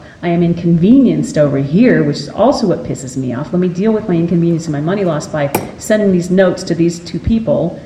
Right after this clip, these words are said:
or however many you decide. And, you know, if it comes back, it comes back.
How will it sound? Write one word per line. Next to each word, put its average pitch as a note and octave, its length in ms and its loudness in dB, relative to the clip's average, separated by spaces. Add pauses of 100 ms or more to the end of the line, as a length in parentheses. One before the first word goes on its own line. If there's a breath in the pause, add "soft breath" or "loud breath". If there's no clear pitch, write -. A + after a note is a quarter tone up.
(240 loud breath)
or D3+ 200 -4
however D3+ 260 -6
many D3+ 180 -2
you D3+ 120 -4
decide. D3+ 540 -4 (380 loud breath)
And, B3 280 4
you B3+ 60 8
know, B3+ 120 8
if B3 60 4
it - 80 0
comes A#3+ 180 4
back, G#3+ 200 0
it - 80 -6
comes G#3+ 200 -2
back. - 240 -4